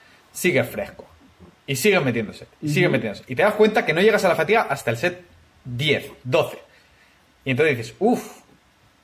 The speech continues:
Speaker 1: esto va a requerir cantidad de trabajo", y es,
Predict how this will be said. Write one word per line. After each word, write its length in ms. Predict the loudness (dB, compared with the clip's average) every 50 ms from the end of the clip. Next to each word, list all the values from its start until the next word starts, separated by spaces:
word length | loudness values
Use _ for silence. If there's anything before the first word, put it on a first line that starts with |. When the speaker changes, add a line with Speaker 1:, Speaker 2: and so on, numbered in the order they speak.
| _ _ _ _ _ _ _ _ _ _ _ _ _ _ _ _ -18 -16
Speaker 1:
esto 180 | -6 0 4 6
va 80 | 6
a 40 | 6
requerir 840 | 4 2 2 0 0 2 2 0 0 0 0 0 -2 -2 -4 -6 -10 -16 -20 -20 -20 _ _ _ _ _ _ -20 -20 -20 _ -2
cantidad 440 | -2 0 0 0 0 2 4 4
de 60 | 2 2
trabajo", 420 | 0 2 2 2 4 2 0 -2
y 220 | -2 -6 -2 0 0
es, 340 | 0 0 -2 -8 -12 -14